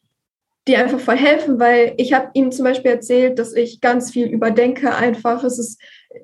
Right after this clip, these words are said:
jemand schreibt mir vielleicht fünf Minuten nicht zurück und hat die Nachricht gelesen und ich denke, ich denke schon direkt daran, „Oh, diese Person kann mich gar nicht leiden und ich hab, oder ich hab irgendwas gemacht“ und so. Und das ist dann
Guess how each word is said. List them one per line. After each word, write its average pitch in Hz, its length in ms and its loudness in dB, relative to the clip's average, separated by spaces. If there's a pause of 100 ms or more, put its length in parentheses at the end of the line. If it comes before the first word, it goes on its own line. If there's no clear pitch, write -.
jemand 269 340 4
schreibt 277 400 0
mir 254 160 2
vielleicht 254 680 0
fünf 285 180 -2
Minuten 254 260 0
nicht 247 200 0
zurück 269 260 2
und 254 100 2
hat 240 140 0
die 226 80 -2
Nachricht 269 380 0
gelesen 240 420 2
und 233 120 2
ich 233 120 -4
denke, 254 460 -2
ich - 120 -10
denke 277 240 2
schon 254 220 0
direkt 254 280 0
daran, 233 340 -2
„Oh, 240 260 4 (220)
diese 240 180 0
Person 254 260 -2
kann 262 180 -2
mich 247 100 -6
gar 226 100 -4
nicht 233 160 -6
leiden 262 300 2
und 233 120 -2
ich - 60 -12
hab, - 140 -8
oder 240 140 2
ich 240 100 -2
hab 254 60 -4
irgendwas 233 280 -2
gemacht“ 269 400 -4
und 262 140 0
so. 240 160 2
Und 233 80 2
das 233 120 -4
ist - 160 -8
dann 254 220 0